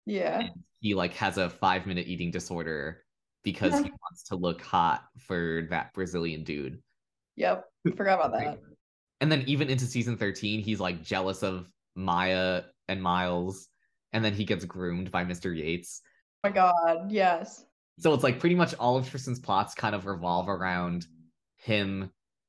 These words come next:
Speaker 2: feeling lonely and unloved because he is a fifteen-year-old gay kid and there's no other gay guys <laughs> at school. Honestly relatable. But
Speaker 1: Aw.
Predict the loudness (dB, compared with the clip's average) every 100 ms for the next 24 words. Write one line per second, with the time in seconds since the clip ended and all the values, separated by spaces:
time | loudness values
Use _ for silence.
0 | _ _ 2 4 4 2 2 2 0 -2
1 | -4 -4 -2 0 0 -2 -4 -6 -2 -2
2 | -4 -6 -2 -2 -2 -4 -6 -6 -8 -6
3 | -6 -4 -2 -2 -2 -4 -4 -2 -2 -2
4 | -4 -6 -4 -4 -4 -4 -4 -2 -4 -4
5 | -2 -2 -2 -6 -2 2 2 0 -6 -4
6 | -4 -4 -2 0 0 -4 _ 0 0 2
7 | 2 4 2 2 -2 -6 -8 -10 _ _
8 | _ _ -8 0 4 4 4 -2